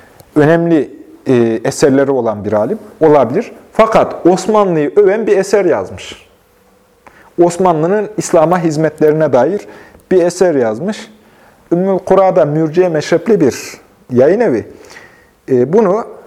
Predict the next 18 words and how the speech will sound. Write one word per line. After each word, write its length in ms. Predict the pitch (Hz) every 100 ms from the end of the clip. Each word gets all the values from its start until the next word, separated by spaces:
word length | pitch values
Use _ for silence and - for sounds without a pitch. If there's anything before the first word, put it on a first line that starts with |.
| -
sanki 440 | - 208 180 151
özellikle 460 | 170 180 175 143 123
seçmiş, 840 | - 175 - 160 214 - - - _ _ _ _ _ _ _ _ _ _ _ _ -
ortaya 340 | 160 - 160
koymuş, 580 | 160 - 110 90 85 - - _ _ -
tercüme 380 | 139 113 120
edip 340 | 113 - - -
yayınlamış. 640 | 131 110 104 92 85 - - - _ _ _ _ _ _ _ _ _ _ _ _ _ _ 170
Bunu 120 | 226
yayınlamanın 580 | 254 220 214 208 196 190
manası 480 | 196 202 202 214
nedir? 340 | 185 135 247 - _ _ _ _ _ - _
Şu 240 | - 220 202
an 120 | 233
hali 360 | 208 202 196
hazırda 560 | 180 160 135 135 220 254 - - - _ _ -
bir, 220 | 220 - - - _ _ -
e, 480 | 170 165 165 165